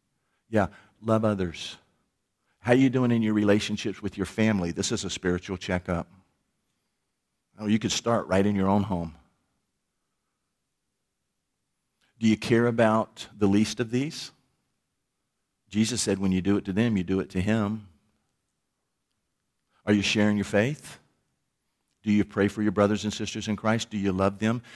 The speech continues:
Do you forgive them the same way that Jesus forgives you? Do you extend to them the same grace that God has extended to you? It's just a spiritual checkup. You get a physical checkup.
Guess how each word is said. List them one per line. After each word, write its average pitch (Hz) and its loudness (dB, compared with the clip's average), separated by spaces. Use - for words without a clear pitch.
Do 117 2
you 110 4
forgive 104 0
them 113 2
the 95 -2
same 107 0
way 104 0
that 98 -2
Jesus 101 -4
forgives 98 -4
you? 110 -2
Do 101 -4
you 101 2
extend 107 0
to 107 0
them 110 2
the 98 0
same 107 0
grace 98 0
that - -4
God 101 2
has 98 -8
extended 110 -2
to 104 -6
you? 104 0
It's - -20
just - -2
a 123 -6
spiritual 101 -6
checkup. 76 -6
You 107 -4
get 110 6
a 98 6
physical 110 -2
checkup. 85 -8